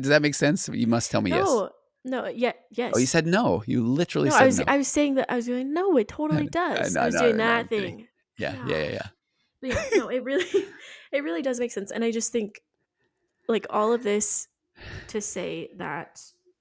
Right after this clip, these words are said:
Speaker 2: purpose doesn't have to be scary and overwhelming,
Speaker 1: Hmm.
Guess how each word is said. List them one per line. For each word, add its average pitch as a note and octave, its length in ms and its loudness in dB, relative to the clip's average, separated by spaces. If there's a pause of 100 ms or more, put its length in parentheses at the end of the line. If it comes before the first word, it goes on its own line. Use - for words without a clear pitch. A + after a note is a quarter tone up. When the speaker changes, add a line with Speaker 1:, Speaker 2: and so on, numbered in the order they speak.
(340)
Speaker 2:
purpose B3 540 -8
doesn't G#3+ 380 -6
have A3 220 -6
to G3 80 -8
be E3+ 360 -6 (120)
scary F3+ 520 0
and G3+ 120 -2
overwhelming, E3 680 -2 (920)
Speaker 1:
Hmm. - 220 2